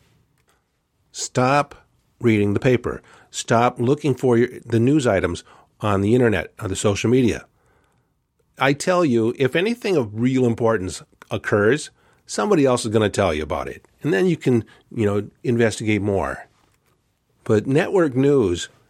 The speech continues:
is not a service. It is a business.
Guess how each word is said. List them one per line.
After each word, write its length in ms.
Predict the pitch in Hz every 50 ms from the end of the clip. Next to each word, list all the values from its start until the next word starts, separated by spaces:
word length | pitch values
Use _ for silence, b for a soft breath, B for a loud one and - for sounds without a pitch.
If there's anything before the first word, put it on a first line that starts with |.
| - - _ _ _ -
is 260 | 110 120 120 110 104
not 400 | 123 127 139 160 185 190 180 -
a 100 | 123 117
service. 640 | - - - 127 131 127 98 80 65 55 - - - - _ _ _ _ _ _ _ _ _ _ _ _
It 140 | - 147 147
is 120 | 139 113
a 60 | 117 98
business. 680 | 98 117 120 123 120 104 101 80 - - - - -